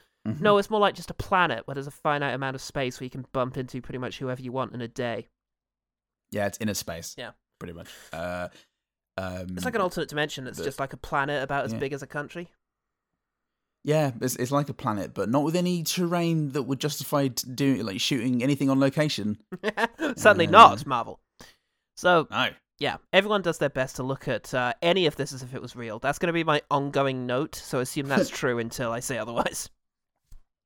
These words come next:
Speaker 1: Okay, cool. I'll, I'll just assume that's a, a, a comedy prompt for me to say something.
Speaker 2: <laughs> They get in there, and,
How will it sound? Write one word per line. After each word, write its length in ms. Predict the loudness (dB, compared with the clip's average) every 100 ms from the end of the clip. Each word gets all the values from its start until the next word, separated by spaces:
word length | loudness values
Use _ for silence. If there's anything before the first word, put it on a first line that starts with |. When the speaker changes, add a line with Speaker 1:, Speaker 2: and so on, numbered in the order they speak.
| -8
Speaker 1:
Okay, 220 | -6 -6
cool. 240 | -8 -8 -4
I'll, 140 | -4 -6 _ _ _ -8
I'll 180 | -4 -4
just 200 | -4 -4
assume 280 | -4 -4 -4
that's 200 | -6 -8
a, 100 | -8
a, 280 | -8 -6 -8 -10 -10
a 80 | -8
comedy 360 | -2 0 0 -2
prompt 360 | -4 -4 -6
for 80 | -8
me 320 | -8 -8 -10 -12 -12 -12 -8
to 80 | -6
say 200 | -6 -6
something. 380 | -8 -4 -6 -6
Speaker 2:
<laughs> 60 | -12 -14 -20 _ -20 -16 -8 0
They 100 | 4
get 200 | 4 4
in 120 | 0
there, 220 | -6 -12 -14 -6
and, 460 | -2 -2 -4 -10